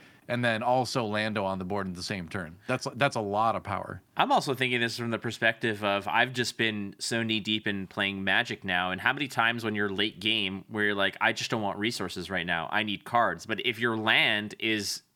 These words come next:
Speaker 2: potentially cards that you could play, sometimes drawing this late, like, as a top deck, this is card advantage as well. It's like, "Oh, okay,
Speaker 1: Yeah.
Speaker 2: so I play this and I can get two cards back to hand and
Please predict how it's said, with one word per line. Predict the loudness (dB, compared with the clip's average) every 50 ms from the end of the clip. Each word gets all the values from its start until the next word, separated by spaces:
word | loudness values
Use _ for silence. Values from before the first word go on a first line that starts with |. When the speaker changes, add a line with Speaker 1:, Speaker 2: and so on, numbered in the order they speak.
| -20 _ _ _ _ _ -20 _ _
Speaker 2:
potentially | -8 -8 0 0 0 0 2 -2 -2 0 0 0 0
cards | -2 0 2 2 2 2 0
that | -4 -4
you | -4 -4 -4
could | -4 -6 -6 -6
play, | -8 0 4 4 4 4 2 0 -4 -10 -18 -18 -20 -20 -14
sometimes | _ 0 0 0 2 2 2 4 4 2 -4 -8
drawing | -4 -2 2 4 4 4 4 2 2
this | 0 0 0 -2 -2
late, | 0 2 2 4 2 0 -4 -10 _ _ _
like, | -4 -2 0 0
as | -2 -2
a | -4
top | -2 2 2 2 2 4
deck, | 4 2 2 2 0 -14 -20 -20 -20 -20 -20 _ _
this | 2 2 4 4 4
is | 0 0
card | 2 4 4 4 4
advantage | 0 0 2 2 2 2 0 -2
as | -4 -4 -2
well. | 0 2 2 2
It's | 0 0
like, | 0 0 0 -2 _ _
"Oh, | 2 2 2 2 -2 -6 _ _ _ _
okay, | 0 0 0 2 2 2 2 2 0
Speaker 1:
Yeah. | -4 -10 -18 -18 _
Speaker 2:
so | -2 0 0 2
I | 6 4 4 4
play | 2 0 2 2 2 4
this | 4 4 2 2 2 -2 -2
and | 0 2 2
I | 2 2
can | 2 0 -2
get | -2 -2 -2 _
two | -4 -4 -4 -4
cards | -2 0 0 0 0 -2 -2
back | 2 4 4 4 2 0
to | -6 -6
hand | -2 0 2 2 2 2 0 -4 -10 -14 -20 -20 -16 -4
and | 0 0 2 2 0 -2 -4 -8 -10